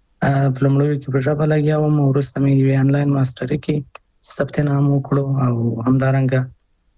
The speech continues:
آم، کار باندې لګیا وم، کار مې کاوه.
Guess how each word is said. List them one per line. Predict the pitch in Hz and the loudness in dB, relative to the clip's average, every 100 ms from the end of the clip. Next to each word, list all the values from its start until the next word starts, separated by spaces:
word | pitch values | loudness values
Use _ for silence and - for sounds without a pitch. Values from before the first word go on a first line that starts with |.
| - | -8
آم، | 135 135 135 135 131 131 131 156 - - - _ | -2 0 0 -2 0 2 0 -2 -10 -20 -20 _
کار | - 143 | -4 -2
باندې | 151 151 151 | 0 -2 0
لګیا | 147 139 147 | 0 -2 -2
وم، | 147 147 143 147 - | 0 2 0 -2 -8
کار | - 135 | -4 0
مې | 139 143 | 2 0
کاوه. | - 151 156 | -2 -2 0